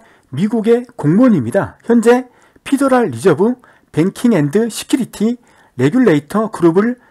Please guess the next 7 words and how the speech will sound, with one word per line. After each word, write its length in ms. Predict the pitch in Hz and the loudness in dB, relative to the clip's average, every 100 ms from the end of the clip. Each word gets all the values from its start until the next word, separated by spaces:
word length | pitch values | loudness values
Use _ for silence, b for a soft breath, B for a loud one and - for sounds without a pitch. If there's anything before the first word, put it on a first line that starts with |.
| b | b
담당하는 640 | - 139 226 175 190 185 - _ _ _ _ _ | -4 -2 0 0 0 -2 -6 _ _ _ _ _
바이든 500 | - 151 190 226 240 | -2 0 2 2 0
해리스 600 | - 311 320 - 214 277 - b b | -2 0 0 0 -4 -4 -6 b b
전환기간 680 | - 151 220 208 151 185 226 b b b | -4 0 0 0 0 0 -2 b b b
검토팀을 840 | - 165 233 220 - 262 202 254 - b b | -4 -4 -2 -4 0 2 2 -2 -6 b b
이끌고 460 | 156 - 269 220 160 | -10 -4 -4 0 -2
있습니다. 640 | - 262 190 139 127 | -2 -2 -2 -2 -8